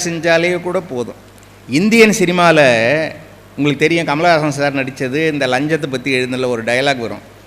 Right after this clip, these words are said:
"மத்த நாட்டுலலாம் கடமையை செய்யாம இருக்கிறதுக்கு லஞ்சம்,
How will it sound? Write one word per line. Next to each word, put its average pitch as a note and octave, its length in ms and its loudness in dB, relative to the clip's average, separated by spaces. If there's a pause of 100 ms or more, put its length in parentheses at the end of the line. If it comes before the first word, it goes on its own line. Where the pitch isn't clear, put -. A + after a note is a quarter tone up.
(200)
"மத்த A#2 240 -4
நாட்டுலலாம் E3+ 680 2
கடமையை E3+ 640 0
செய்யாம F3+ 600 2
இருக்கிறதுக்கு D#3+ 760 -8
லஞ்சம், C#3+ 400 0